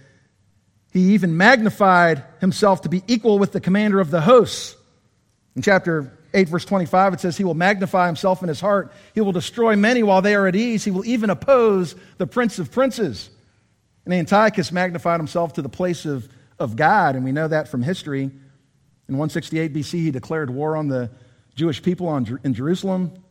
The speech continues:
He declared it a Greek city. One ancient history reports that he was raging like a wild animal. He took Jerusalem by storm. He ordered his soldiers to cut down with,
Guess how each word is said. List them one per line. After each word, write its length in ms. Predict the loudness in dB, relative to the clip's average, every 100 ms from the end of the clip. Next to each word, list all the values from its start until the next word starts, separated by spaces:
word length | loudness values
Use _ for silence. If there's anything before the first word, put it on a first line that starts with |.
| _
He 80 |
declared 340 | -10 -4 -4 -2
it 100 | -4
a 40 |
Greek 300 | -6 -8 -8
city. 420 | -6 -4 -2 -4 -8 _ _ _ _
One 160 | -6 -6
ancient 480 | -4 -6 -4 -6 -4
history 400 | -6 -4 -4 -2
reports 440 | -4 -4 -4 -4
that 140 | -4 -4
he 60 |
was 160 | -4 -4
raging 360 | -2 -2 -2 -2
like 200 | -2 -2
a 60 |
wild 400 | -2 0 0 -2
animal. 580 | -4 -2 0 0 0 -4 -12 _ _ _
He 100 | -4
took 200 | -4 -4
Jerusalem 440 | -4 -4 -2 -2
by 140 | 0 -2
storm. 500 | -2 -4 -2 0 -2
He 80 |
ordered 480 | -2 0 0 -2 -6 -20 _
his 140 | -8
soldiers 400 | -2 -2 0 -2
to 100 | -2
cut 200 | -2 -2
down 260 | -2 -2 -2
with, 180 | -4